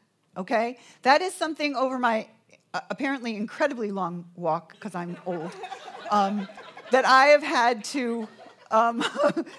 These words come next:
it's okay, I still love you, Pastor Matt, because it says right here, "Forgiving one another." <laughs>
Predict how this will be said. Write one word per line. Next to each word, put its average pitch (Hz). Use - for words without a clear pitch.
it's -
okay, 277
I 185
still 330
love 220
you, 190
Pastor 175
Matt, 185
because 208
it 185
says 330
right 240
here, 240
"Forgiving 262
one 240
another." 247
<laughs> 330